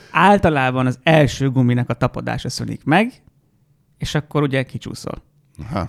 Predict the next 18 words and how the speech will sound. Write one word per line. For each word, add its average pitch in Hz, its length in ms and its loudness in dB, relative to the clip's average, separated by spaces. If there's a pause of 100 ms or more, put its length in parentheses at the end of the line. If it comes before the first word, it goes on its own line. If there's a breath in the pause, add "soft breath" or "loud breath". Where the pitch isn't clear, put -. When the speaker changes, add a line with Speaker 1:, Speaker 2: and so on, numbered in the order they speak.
Speaker 1:
A - 100 -12
kanyarból 147 440 0
kifelé 247 360 0
pedig 214 260 0
a 208 60 4
hátsó 123 360 -4
kerék - 260 -8
csúszik 120 360 -8
meg, 170 240 -4 (120)
és - 180 -4
ugye 135 240 2 (160)
vagy 135 200 0
kicsúszik, 185 500 2
vagy 139 120 -2
átdob, 123 380 -4
az 123 140 -2
a 123 40 -2
rosszabb. 120 360 -8